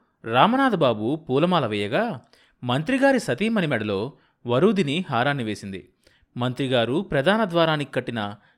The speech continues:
ఎర్ర రిబ్బను వెండి కత్తెరతో కత్తిరించి, అందరికంటే ముందు ఆయనే చప్పట్లు కొట్టాడు. చుట్టూ మూగిన జనం చేసిన చప్పట్లతో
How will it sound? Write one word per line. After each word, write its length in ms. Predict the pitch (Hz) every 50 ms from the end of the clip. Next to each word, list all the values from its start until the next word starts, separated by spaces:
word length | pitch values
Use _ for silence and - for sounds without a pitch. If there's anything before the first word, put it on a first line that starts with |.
| _ _ -
ఎర్ర 280 | 120 120 127 175 220
రిబ్బను 580 | 226 208 165 131 117 107 101 107 147 233 240 - _ _ _ _ _ 113
వెండి 300 | 113 123 147 190 220 247
కత్తెరతో 440 | - 254 240 226 202 190 185 170
కత్తిరించి, 800 | 147 - 113 - - 131 127 113 104 - 98 98 107 127 - _ _ _ _ _ _ _
అందరికంటే 640 | - 110 120 131 147 208 226 240 226 196 180 156 165 135
ముందు 540 | 110 104 104 104 101 107 135 202 226 - - _ _ _ _ 113
ఆయనే 340 | 113 135 165 170 156 175
చప్పట్లు 380 | 202 - 147 117 - 117 117 127
కొట్టాడు. 480 | 113 120 104 - 107 98 95 90 - - _ _ _ _ _ _ _ _ _ _ _ _ _ - -
చుట్టూ 300 | 170 165 160 - 277 277
మూగిన 320 | 262 247 240 214 208 196 180
జనం 280 | 139 156 151 180 190 185 185
చేసిన 200 | 165 156 156 135
చప్పట్లతో 840 | 117 - 113 107 - 165 165 170 147 - 107 - 104 117 147 156